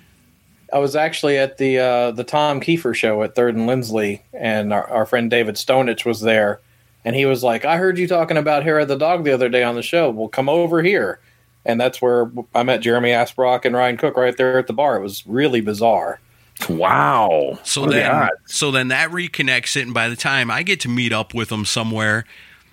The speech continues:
Speaker 3: I said, "Hey, man, it's, I'm Aaron. You know, I used to work at Z one oh four in Central Wisconsin." He's like, "I remember you, dude." It was so cool.
Speaker 2: Wow.
Speaker 3: Yeah, so cool.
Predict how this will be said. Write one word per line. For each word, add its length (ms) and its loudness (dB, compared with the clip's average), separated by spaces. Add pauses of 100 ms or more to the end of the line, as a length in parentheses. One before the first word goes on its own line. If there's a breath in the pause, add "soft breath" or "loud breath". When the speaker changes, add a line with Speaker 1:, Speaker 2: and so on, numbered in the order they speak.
(180 loud breath)
Speaker 3:
I 80 -6
said, 200 0
"Hey, 200 0
man, 340 0
it's, 360 -4
I'm 200 -2
Aaron. 360 2
You 120 0
know, 120 0
I 160 0
used 220 -2
to 60 -2
work 200 -2
at 140 0
Z 180 -4
one 120 -2
oh 80 -2
four 260 -4
in 60 -4
Central 320 -4
Wisconsin." 500 -4
He's 80 -8
like, 200 -6 (120)
"I 120 -6
remember 400 -2
you, 220 -2
dude." 400 0 (440)
It 100 -8
was 140 -4
so 220 -2
cool. 120 2
Speaker 2:
Wow. 380 2 (120)
Speaker 3:
Yeah, 480 0
so 280 -4
cool. 380 -4